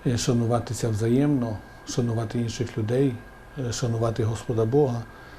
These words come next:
Вона колись пізніше скаже, що я, коли дивилася на те, як молиться мій батько, то я бачила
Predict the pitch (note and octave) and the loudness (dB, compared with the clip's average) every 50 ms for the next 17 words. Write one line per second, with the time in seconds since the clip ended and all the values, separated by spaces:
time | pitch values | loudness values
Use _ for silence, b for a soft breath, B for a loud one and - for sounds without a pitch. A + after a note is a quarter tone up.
0 | B B B B B B B B B B B B - - D3+ B2 C3 C#3 D3+ D#3 | B B B B B B B B B B B B -4 0 2 6 6 8 8 8
1 | D#3 D3 D3 - - C#4 - C#3+ C#3 C#3 - - - B2+ B2 D3 C#3 - C3+ A#2 | 8 6 2 0 -2 0 4 6 6 6 4 4 2 4 6 6 4 4 2 0
2 | - - C#3 B2+ C3 B2+ A#2+ - - C3 B2 B2+ C3 B2+ B2 A#2+ B2 A#2+ - - | 2 2 4 4 4 4 2 2 2 4 6 8 8 8 6 6 2 0 -2 0
3 | B2+ A#2+ B2 A#2+ A#2+ B2 B2+ B2+ B2 A#2+ A2+ - - B2+ A#2 A#2+ A#2 A2 A2 - | 2 4 4 4 4 4 4 4 4 2 -2 -2 -4 -4 -2 -4 -4 -4 -2 -2
4 | C3 B2+ A#2+ A#2 G#2+ - - C3+ B2 A#2 A#2 A2+ A2+ - B2+ A#2 A#2+ A#2+ A#2 A2 | 0 0 0 -2 -2 -4 -4 -4 -2 -2 -2 -4 -4 -4 -4 -2 -2 -2 -2 -2
5 | A2 C3 C3+ D3 D3+ - - - C3+ B2 - - A#2+ A#2 A#2 A#2 A2+ A#2+ B2 A#2+ | -2 -2 -2 -2 -4 -6 -8 -8 -8 -6 -4 -4 -4 -2 -2 -4 -4 -4 -4 -4
6 | - B2+ A#2 | -4 -6 -6